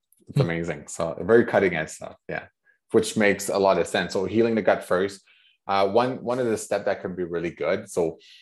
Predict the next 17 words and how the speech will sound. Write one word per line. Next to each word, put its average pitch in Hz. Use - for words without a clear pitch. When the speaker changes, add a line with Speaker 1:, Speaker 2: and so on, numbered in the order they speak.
Speaker 1:
you 110
have 110
to 139
worry 98
really 90
about 82
two -
species 98
to 107
heal 101
the 101
gut. 104
So 80
you 95
need 101
more 90
Akkermansia 82